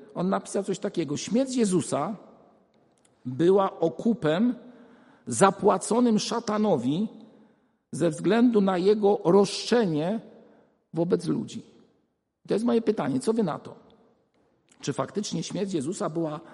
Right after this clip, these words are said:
okupem zapłaconym szatanowi ze względu na jego roszczenie wobec ludzi? Ciekawa teza, tak? Ojcowie Kościoła mówili, że cena odkupienia jest związana z tym,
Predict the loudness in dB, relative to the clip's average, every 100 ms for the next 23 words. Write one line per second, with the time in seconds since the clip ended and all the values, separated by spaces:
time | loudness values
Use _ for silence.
0 | -16 -6 -6 -4 -6 -2 0 0 -4 -10
1 | -20 -20 -6 -4 -2 -4 -4 -2 -2 -4
2 | -6 -4 -2 -2 -2 -4 -6 -12 -20 _
3 | _ _ _ _ _ -8 -6 -4 -2 -2
4 | -2 -2 -4 -2 -2 -2 -2 -2 -2 -2
5 | -2 -6 -8 -8 -8 -8 -10 -12 -20 _
6 | _ _ _ _ _ _ _ _ _ _
7 | -20 -20 -20 -20 _ _ _ _ _ _
8 | -6 -2 0 4 4 4 0 -2 -4 -6
9 | -20 -20 -4 4 6 8 6 6 4 6
10 | 6 6 6 4 2 2 0 2 4 2
11 | 2 -2 0 -2 2 4 6 4 4 0
12 | -10 -20 -20 _ _ _ _ -18 -4 -2
13 | 2 2 4 4 2 -2 0 4 4